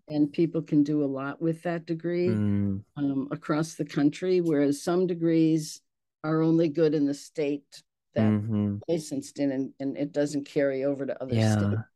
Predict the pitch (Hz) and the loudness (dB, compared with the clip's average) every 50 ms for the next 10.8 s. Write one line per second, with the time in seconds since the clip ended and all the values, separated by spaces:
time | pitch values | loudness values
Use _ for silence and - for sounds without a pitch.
0 | - - 127 113 - _ _ _ _ - - _ _ _ - - 175 160 - 110 | -10 -8 -8 -8 -10 _ _ _ _ -20 -20 _ _ _ -2 2 2 2 2 2
1 | - - 113 123 - _ _ _ _ - - 185 180 165 160 160 160 - 180 170 | -2 -4 -4 -6 -10 _ _ _ _ -6 -2 2 4 4 4 4 2 2 2 2
2 | 160 160 165 165 151 151 160 160 165 151 147 - - 165 160 160 165 160 - 170 | 2 4 2 2 2 2 2 4 4 2 0 -2 -4 -2 0 0 0 -2 -2 -4
3 | 165 165 156 156 156 - - 165 156 151 156 156 160 147 143 143 156 151 151 156 | -2 -2 0 -2 -4 -4 -4 -4 -2 -2 -2 -2 -2 -2 -2 0 0 0 2 0
4 | 151 151 143 _ _ - - - - - 127 120 117 123 120 - - 123 - - | 0 -2 -4 _ _ -18 -18 -14 -6 -2 0 0 2 2 2 2 2 0 -4 -8
5 | - _ _ - - - - 160 147 151 151 151 147 151 147 - - 147 143 143 | -20 _ _ -20 -14 -6 -2 0 0 2 2 0 0 -2 -4 -4 -4 -2 -2 0
6 | 139 139 - - 135 131 120 113 120 117 113 120 123 - - - - _ - 156 | 0 -2 -2 0 2 4 4 4 4 4 4 2 0 -4 -12 -20 -18 _ -6 -6
7 | 156 143 - - 160 147 143 147 147 143 135 135 147 143 143 - 147 135 120 - | -6 -6 -4 -4 -4 -2 -2 -2 -2 -2 0 -2 -4 -6 -6 -10 -12 -12 -8 -4
8 | 151 139 135 151 143 147 143 147 147 131 143 143 147 143 143 143 - 165 160 160 | -4 -2 0 0 0 0 0 0 -2 0 2 2 2 2 0 -2 -2 -2 -2 0
9 | 156 151 117 117 113 113 117 117 123 - _ _ _ _ _ _ _ _ _ _ | 2 4 4 4 4 2 0 0 -2 -4 _ _ _ _ _ _ _ _ _ _
10 | _ _ _ _ - - 143 135 127 127 120 117 135 139 - | _ _ _ _ -6 -4 -4 -4 -4 -6 -10 -8 -8 -10 -10